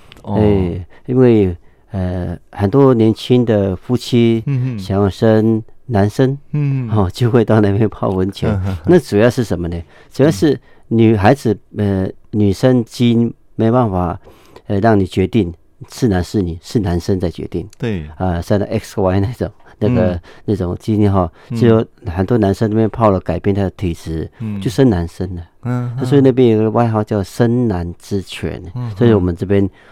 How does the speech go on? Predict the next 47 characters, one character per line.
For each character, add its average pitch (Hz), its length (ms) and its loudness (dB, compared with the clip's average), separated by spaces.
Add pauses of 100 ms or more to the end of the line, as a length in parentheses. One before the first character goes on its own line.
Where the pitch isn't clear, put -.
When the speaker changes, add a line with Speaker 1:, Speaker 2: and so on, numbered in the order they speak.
(140)
Speaker 2:
呃， 92 260 -2
南 92 240 2
区 - 240 -2
这 101 140 -4
个 95 120 0
分 101 320 -2
这 101 140 -4
个， 87 260 -2 (280)
呃， 85 340 -4
三 98 340 -4
个 90 140 -6
大 87 240 -4
温 80 220 -8
泉 - 340 -12
哈。 92 180 -6
Speaker 1:
嗯， 123 300 -2
嗯。 - 20 -6
Speaker 2:
所 113 60 -4
以 101 40 -4
说， 95 360 -2 (320)
呃， 90 240 -4
所 107 160 0
以 107 60 4
我 95 80 0
们 92 100 -2
台-， - 160 -8
花 - 180 -2
莲 104 140 2
县 123 220 4
政 120 240 4
府 90 240 -4
呢， 95 260 0 (360)
每 95 260 2
年 92 200 2
的 98 220 0
年 98 280 2
底 90 280 -4 (300)
都 104 100 0
会 92 340 0 (320)
办 92 240 0
这 92 160 -4
个 85 240 -6 (840)
安 120 180 4
通 113 360 0
美 90 120 -2
人 85 160 -4
汤、 92 400 -4